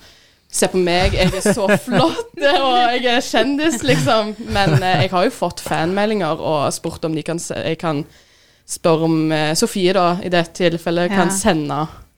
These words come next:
Speaker 1: autograf og liksom fikse
Speaker 2: Ja.
Speaker 1: alt det greiene der. Så folk spør meg jo om alt.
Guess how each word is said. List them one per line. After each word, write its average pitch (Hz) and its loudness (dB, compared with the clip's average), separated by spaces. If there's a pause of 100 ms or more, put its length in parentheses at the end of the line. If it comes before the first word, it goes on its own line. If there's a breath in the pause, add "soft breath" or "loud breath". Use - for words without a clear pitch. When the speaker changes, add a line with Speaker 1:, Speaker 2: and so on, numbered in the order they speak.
Speaker 1:
autograf 165 0
og 156 2
liksom 156 -4
fikse 202 -6
Speaker 2:
Ja. - 0
Speaker 1:
alt 160 -4
det 160 -6
greiene 151 -4 (160)
der. 190 -12 (140)
Så 160 -4
folk - -4
spør 160 0
meg 175 2
jo 175 2
om - -10
alt. - -4